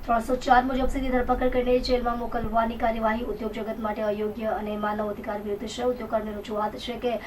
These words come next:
ફેક્ટરી એક્ટ ઓગણીસો અડતાલીસ મુજબ કાર્યવાહી કરવાની સત્તા માત્ર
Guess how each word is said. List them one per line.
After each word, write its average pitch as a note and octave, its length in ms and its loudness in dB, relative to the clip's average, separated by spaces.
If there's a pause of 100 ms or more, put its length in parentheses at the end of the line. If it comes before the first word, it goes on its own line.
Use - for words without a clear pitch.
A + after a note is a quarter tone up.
(320)
ફેક્ટરી B3 360 4
એક્ટ A#3 340 -6 (280)
ઓગણીસો A3+ 460 -4
અડતાલીસ A3+ 500 2
મુજબ A#3+ 280 -2
કાર્યવાહી G#3 340 0
કરવાની A3+ 400 0
સત્તા A#3+ 340 0
માત્ર A3+ 400 2